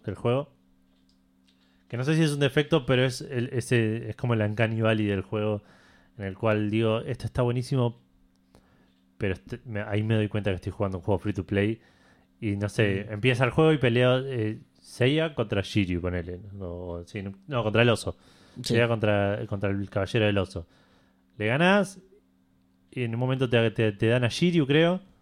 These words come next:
Speaker 1: Y pelean Jun contra Yoga. Y son Shiryu y, y Seiya contra Yoga,
Speaker 2: <laughs>
Speaker 1: ¿entendés? Porque
Speaker 2: Claro.
Speaker 1: son los dos caballeros que tenés.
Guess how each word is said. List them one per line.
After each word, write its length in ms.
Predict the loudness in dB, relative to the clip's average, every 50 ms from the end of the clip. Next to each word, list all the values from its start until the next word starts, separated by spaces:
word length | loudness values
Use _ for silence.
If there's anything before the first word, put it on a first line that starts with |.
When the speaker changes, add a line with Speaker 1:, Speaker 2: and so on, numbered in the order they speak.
| _ _ _ _ _ _ _ _ _ _ _ _ _ _ _ _ _ _ _ _ _ _ _ -6
Speaker 1:
Y 100 | -4 0
pelean 540 | 2 2 4 4 4 4 2 0 -2 -8 -12 _ _ _ -16
Jun 600 | -14 -2 2 4 4 4 2 0 -4 -8 -10 -20 _ _
contra 320 | -4 -4 0 2 4 4 4
Yoga. 400 | 6 4 4 4 2 -2 -4 -8 _ _ _ _ _ _ -20 _ _ _ _
Y 120 | -10 -10 -6
son 160 | -4 -4 -4
Shiryu 300 | -2 -2 -2 0 2 0
y, 300 | 0 -2 -4 -10 -10 -12
y 20 |
Seiya 360 | -8 -4 -2 -2 -2 -4 -6 -6
contra 320 | -8 -6 -4 -4 -4 -4
Yoga, 200 | -4 -2 0 0
Speaker 2:
<laughs> 220 | 0 0 -2 -4 -6
Speaker 1:
¿entendés? 420 | -6 -6 -6 -4 -6 -6 -8 -10 _ _ _
Porque 140 | -16 -16 -10
Speaker 2:
Claro. 160 | -6 -6 -4 -2
Speaker 1:
son 120 | -2 0 2
los 80 | 2
dos 120 | 2 2 2
caballeros 360 | 2 0 2 0 -2 0 0
que 80 | -2
tenés. 320 | -4 -2 -4 -4 -6 -8